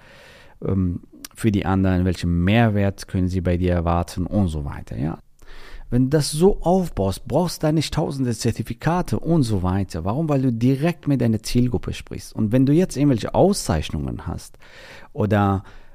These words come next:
äh, irgendwelche Medienauftritte und du das auch noch zeigst, das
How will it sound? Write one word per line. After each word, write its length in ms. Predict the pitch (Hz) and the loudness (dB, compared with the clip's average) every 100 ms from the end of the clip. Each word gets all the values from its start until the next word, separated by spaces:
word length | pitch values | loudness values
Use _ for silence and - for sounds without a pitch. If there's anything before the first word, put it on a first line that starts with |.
| - | -4
äh, 160 | 101 | -2
irgendwelche 520 | 107 - 123 120 - 113 | -2 2 4 4 4 6
Medienauftritte 1000 | 127 196 180 120 - 87 - 107 - 101 | 8 8 6 4 2 -4 -4 -6 -2 0
und 80 | |
du 60 | 101 | 0
das 320 | 98 147 - | 2 2 2
auch 180 | 131 123 | -2 0
noch 200 | 113 - | 0 -2
zeigst, 460 | - 123 117 113 - | -2 0 2 0 -4
das 480 | 104 - - - | -4 -4 -8 -12